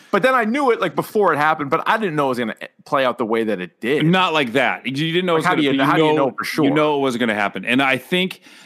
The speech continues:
Speaker 2: and this is where, like I said at the top, like, this is where I get it.
Speaker 1: Yeah.
Speaker 2: Okay? This, I get it because, you know, everything I've read ever since seeing that movie, I get the fact that,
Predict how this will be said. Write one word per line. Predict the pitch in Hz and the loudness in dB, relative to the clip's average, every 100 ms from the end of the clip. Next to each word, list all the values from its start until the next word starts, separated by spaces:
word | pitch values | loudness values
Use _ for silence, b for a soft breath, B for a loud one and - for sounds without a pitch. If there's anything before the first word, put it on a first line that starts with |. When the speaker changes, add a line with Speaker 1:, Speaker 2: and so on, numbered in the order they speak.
| - | -2
Speaker 2:
and | 139 151 | 0 2
this | 185 | 0
is | 208 | 0
where, | 185 160 156 139 | 2 2 0 -2
like | 139 | 0
I | 135 | 0
said | - 151 | 2 0
at | 147 | 0
the | 143 | -2
top, | 127 104 - | 0 0 0
like, | 117 101 | -2 0
this | 147 190 | 0 0
is | 147 | 0
where | 139 139 | 0 2
I | 127 123 | 2 0
get | 104 - - 113 | -2 -6 -2 -2
it. | 87 - _ _ _ | -2 -10 _ _ _
Speaker 1:
Yeah. | - | -2
Speaker 2:
Okay? | 127 120 101 | 0 0 0
This, | 135 135 - | -2 -2 -2
I | 135 117 - | -2 -2 -2
get | 139 117 | 0 0
it | 98 - | -2 -8
because, | - 123 120 110 - _ - | -4 0 0 -2 -10 _ -4
you | 120 | -2
know, | 113 - | -2 0
everything | 156 175 175 170 | 0 2 2 2
I've | 147 120 | 2 2
read | 131 127 123 | 2 2 0
ever | 123 120 | 0 0
since | 131 120 | -2 0
seeing | 160 147 | 0 2
that | 131 | 2
movie, | 139 131 123 | 0 0 0
I | 110 | 0
get | 123 180 | 0 0
the | 180 | 0
fact | - 147 139 - | 0 0 0 0
that, | 117 - | -2 -2